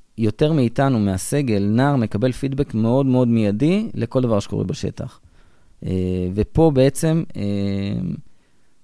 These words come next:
זה הופך את זה לזירה קלה. זירה קלה בעצם ל-, כ-, כמראה, כמראה להתנהגות, זה הופך להיות זירה קלה. אה, שמספיק שלא קמתי בבוקר,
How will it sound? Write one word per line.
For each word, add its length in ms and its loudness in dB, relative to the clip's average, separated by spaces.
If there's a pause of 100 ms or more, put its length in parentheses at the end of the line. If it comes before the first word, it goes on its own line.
(140)
זה 180 -2
הופך 280 2
את 60 0
זה 80 2
לזירה 360 2
קלה. 340 2 (520)
זירה 260 -2
קלה 280 2
בעצם 340 0
ל-, 360 -2
כ-, 80 -6 (260)
כמראה, 480 0 (240)
כמראה 440 -2
להתנהגות, 600 0
זה 80 -2
הופך 240 -6
להיות 160 -2
זירה 240 -4
קלה. 320 -6 (960)
אה, 60 -10 (840)
שמספיק 440 0
שלא 160 6
קמתי 300 2
בבוקר, 520 4